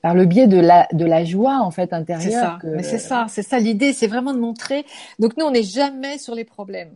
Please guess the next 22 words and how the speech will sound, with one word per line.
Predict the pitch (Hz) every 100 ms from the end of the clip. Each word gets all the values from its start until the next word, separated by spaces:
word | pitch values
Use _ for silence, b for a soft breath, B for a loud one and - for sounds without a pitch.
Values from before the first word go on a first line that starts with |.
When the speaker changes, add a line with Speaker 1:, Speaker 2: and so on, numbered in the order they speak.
| -
Speaker 2:
dans | 170 170
l'événement | 170 170 170 170
We | 170 160
Belong. | 160 147
Speaker 1:
Voilà. | 151 165 156
Speaker 2:
On | 147
est | - -
que | 311 269
sur | -
les | 220 214
solutions. | 214 202 202 202 175
Donc, | 196
on | 208
Speaker 1:
Super. | 202 -
Speaker 2:
crée | 262
de | 233
l'enthousiasme, | 226 - 214 208 220 226 -
on | 185 190
crée | 175
Speaker 1:
Ouais. | 175 165
Speaker 2:
de |
la, | 196 196